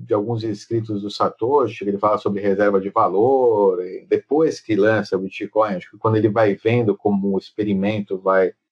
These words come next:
se desenvolvendo, né, e que comunidade vai sendo atraída também, porque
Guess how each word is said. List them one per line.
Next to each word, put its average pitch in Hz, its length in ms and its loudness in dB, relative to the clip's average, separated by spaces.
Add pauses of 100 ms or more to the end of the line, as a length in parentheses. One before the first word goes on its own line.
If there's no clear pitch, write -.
(440)
se 101 600 2
desenvolvendo, 107 840 2
né, 113 280 0
e 107 100 -2
que 123 240 -2
comunidade 110 680 2
vai 104 280 2
sendo 107 300 -2
atraída 107 580 2
também, 95 400 -2
porque 98 480 -2